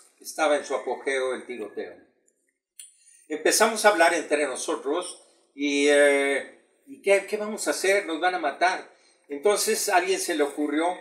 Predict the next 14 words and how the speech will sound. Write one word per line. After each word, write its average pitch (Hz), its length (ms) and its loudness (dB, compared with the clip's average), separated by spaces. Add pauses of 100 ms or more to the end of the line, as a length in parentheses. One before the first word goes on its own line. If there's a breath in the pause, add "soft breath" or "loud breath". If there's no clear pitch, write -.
(420)
que 147 100 -2
todas 208 400 6
nuestras 165 380 -4
credenciales 160 720 -2
e 160 60 0
identificaciones 139 1400 -6
las 147 160 -6
juntáramos, 156 840 0 (480 soft breath)
eh, 143 760 2
en 151 100 -4
una 175 180 2
bolsa 165 360 0
de 156 120 -2
plástico. - 760 -8